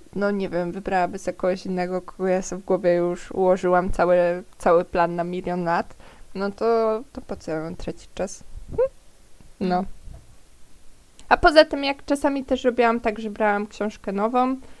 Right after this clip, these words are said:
Speaker 1: od razu patrzyłam, wiesz, parę stron przeczytałam, później od razu patrzyłam na koniec książki,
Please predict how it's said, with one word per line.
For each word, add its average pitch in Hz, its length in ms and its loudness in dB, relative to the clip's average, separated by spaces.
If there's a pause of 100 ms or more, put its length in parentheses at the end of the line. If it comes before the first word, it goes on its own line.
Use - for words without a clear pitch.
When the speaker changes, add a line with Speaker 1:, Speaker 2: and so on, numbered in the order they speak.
(140)
Speaker 1:
od 208 160 0
razu 202 480 0
patrzyłam, 190 640 -4
wiesz, 185 360 -8
parę 202 360 0
stron 196 260 -6
przeczytałam, 294 600 2
później 202 300 -4
od 185 100 -6
razu 180 220 -8
patrzyłam 170 380 -8
na 202 80 -6
koniec 403 300 0
książki, 320 560 -4